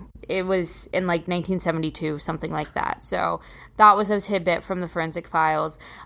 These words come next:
Um, her brother is interviewed. Her sister is interviewed. Her dad got to live to see kind of her killer brought forward and justice be brought. He,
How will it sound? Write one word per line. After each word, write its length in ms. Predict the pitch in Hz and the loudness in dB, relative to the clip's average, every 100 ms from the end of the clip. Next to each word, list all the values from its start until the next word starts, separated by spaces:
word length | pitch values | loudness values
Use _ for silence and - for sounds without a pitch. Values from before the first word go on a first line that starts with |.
| - | 4
Um, 280 | 190 185 175 | 8 8 6
her 140 | 214 | 2
brother 540 | 196 196 208 226 247 240 - - - - | 6 6 8 4 4 0 -20 -20 -20 -6
is 240 | - 214 185 | 2 4 4
interviewed. 640 | 208 214 208 226 226 226 | 2 2 2 0 2 0
Her 140 | 208 202 | -2 0
sister 400 | - 202 - 214 | 0 0 2 2
is 140 | 202 | 2
interviewed. 640 | 208 202 196 208 208 214 202 - - - _ | 2 0 0 2 4 2 -2 -16 -20 -20 _
Her 140 | - 214 | -2 4
dad 460 | 180 185 190 208 196 - - _ _ _ _ | 8 8 6 2 -8 -18 -20 _ _ _ _
got 280 | - 180 - | 6 6 6
to 340 | - 196 180 175 | 0 2 0 0
live 520 | 170 165 175 175 175 | -4 2 4 4 4
to 120 | - | 0
see 500 | 180 180 175 165 170 165 | 0 0 2 0 -2 -6
kind 240 | 180 175 | -6 -4
of 200 | 170 156 - 196 | -4 -8 -12 -4
her 160 | 190 | -2
killer 340 | 180 190 180 180 | 0 2 4 6
brought 220 | 175 - | 6 4
forward 380 | - 170 175 175 | 4 4 4 2
and 140 | 170 | 0
justice 420 | 160 156 - 175 - | 0 0 0 -2 -2
be 140 | 165 | -4
brought. 540 | 160 175 165 196 - | 4 8 10 8 6
He, 540 | 190 185 180 180 175 | -2 -2 2 2 0